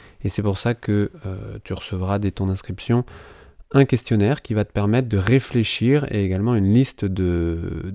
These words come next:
d'objectifs que tu pourrais atteindre, que tu pourrais viser. Mais très souvent, vous savez de quoi il s'agit. Il s'agit parfois d'une épaule, d'une, de vos lèvres, peut-être d'une main droite ou d'une main gauche, d'une région du bas du dos tendue,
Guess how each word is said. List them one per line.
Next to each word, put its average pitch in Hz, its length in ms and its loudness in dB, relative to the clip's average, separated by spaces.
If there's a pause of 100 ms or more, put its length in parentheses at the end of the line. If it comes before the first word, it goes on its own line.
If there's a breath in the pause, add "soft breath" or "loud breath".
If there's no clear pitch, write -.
d'objectifs 95 540 -4
que - 100 -8
tu - 140 -16
pourrais 95 260 -2
atteindre, 127 380 -2
que - 100 -10
tu - 100 -16
pourrais 92 300 -4
viser. 107 460 2 (580 soft breath)
Mais 98 380 6
très - 200 -2
souvent, 90 380 0
vous 95 120 0
savez 90 340 0
de 98 160 -2
quoi 95 160 0
il 95 100 0
s'agit. 90 340 -4 (120)
Il 92 80 -4
s'agit 98 360 4
parfois 101 560 2
d'une 98 260 4
épaule, 165 440 8 (680 loud breath)
d'une, 90 540 2
de 90 100 2
vos 101 180 6
lèvres, 156 420 6
peut-être 95 600 0
d'une 92 280 2
main 92 240 2
droite 113 320 0
ou 113 60 -2
d'une 107 180 2
main 123 140 6
gauche, 151 340 2 (540 soft breath)
d'une 135 240 10
région 123 800 6 (100)
du 95 180 2
bas 95 160 6
du 107 160 2
dos 143 240 6
tendue, 120 680 2